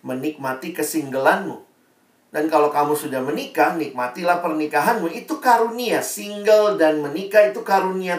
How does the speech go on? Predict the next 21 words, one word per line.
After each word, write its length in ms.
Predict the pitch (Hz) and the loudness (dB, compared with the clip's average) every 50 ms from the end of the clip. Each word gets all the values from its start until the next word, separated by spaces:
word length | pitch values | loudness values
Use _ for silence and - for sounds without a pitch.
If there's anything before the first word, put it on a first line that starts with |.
| - | -4
Tuhan. 400 | 247 226 - 185 165 110 107 - - _ _ _ _ _ _ _ _ _ _ _ _ _ _ - | -6 -6 -4 -4 -4 -4 -6 -10 -18 _ _ _ _ _ _ _ _ _ _ _ _ _ _ 0
Jangan 260 | - 214 226 226 214 | 2 2 4 2 0
bilang 400 | 202 196 190 196 208 208 208 - - - | 0 2 4 4 4 4 4 0 -6 -14
single 560 | _ - - 226 202 196 185 170 165 165 165 | _ -10 -8 -6 -4 -2 4 4 4 6 6
itu 240 | 156 151 - 151 147 | 4 2 0 -2 -4
kutukan 640 | - - 170 - - - - - 127 123 147 - - | -4 -4 -4 -2 -2 -4 0 2 2 2 2 0 -2
Tuhan, 560 | 160 151 - 123 127 131 143 156 185 202 208 | -2 -2 2 2 4 4 6 4 4 2 0
yang 240 | 185 160 147 147 147 147 | 0 -2 -2 -2 -4 -2
menikah 400 | 143 151 147 151 151 - - - | -2 0 0 -2 -2 0 0 0
itu 240 | 160 185 180 214 208 | 0 0 -4 -4 -2
yang 160 | 180 151 143 | -2 -2 -2
karunia. 560 | - - - 135 135 131 139 151 139 123 110 | 0 0 -2 0 -2 -2 -4 -4 -6 -6 -6
Enggak, 480 | - - 247 285 262 190 165 143 143 143 | -6 -6 -8 -6 0 0 2 2 0 0
dua-duanya 640 | - 220 220 220 214 190 - 180 190 208 240 269 262 | 0 4 4 4 4 4 2 2 2 2 2 0 -2
karunia. 640 | - 208 196 190 190 190 196 202 190 160 147 - - | 0 2 2 4 4 2 0 0 0 -2 -2 -2 2
Karena 480 | 190 214 240 254 262 262 254 247 214 | 4 4 6 6 4 2 -2 -2 -2
itu, 400 | 190 180 - - 214 - - - - - _ _ _ _ _ _ _ _ _ | -2 -4 -4 -4 -6 -6 -6 -8 -14 -20 _ _ _ _ _ _ _ _ _
sebagaimana 720 | - - - 151 - - 139 147 151 156 180 208 220 214 - | -14 -8 -6 -2 -2 -2 0 0 0 0 2 2 2 0 0
prinsip 560 | - 196 190 185 180 175 - - 175 151 - | 0 -2 -2 -2 -2 -2 -4 -4 -4 -6 -2
karunia, 640 | - 151 147 147 147 151 147 151 147 127 113 - - - _ _ _ - _ | 2 2 4 4 4 2 0 -2 -6 -6 -8 -10 -12 -16 _ _ _ -14 _
kesempatan, 1040 | - 180 - - - 180 160 160 160 156 165 160 160 160 - 143 127 123 117 - - | -4 -2 -2 0 0 0 0 0 0 2 2 2 2 2 0 -2 -6 -6 -8 -12 -8